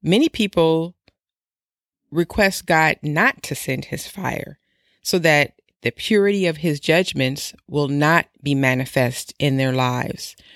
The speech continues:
God knows our hearts, and he knows what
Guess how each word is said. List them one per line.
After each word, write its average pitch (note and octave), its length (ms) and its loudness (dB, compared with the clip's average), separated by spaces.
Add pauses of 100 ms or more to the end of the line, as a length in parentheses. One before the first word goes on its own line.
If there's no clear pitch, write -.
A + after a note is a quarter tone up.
(220)
God A3+ 240 2
knows F#3+ 160 2
our C#3+ 100 0
hearts, C3+ 580 -2 (460)
and D3+ 160 2
he F#3 220 0
knows D3 680 0 (600)
what D#3+ 400 0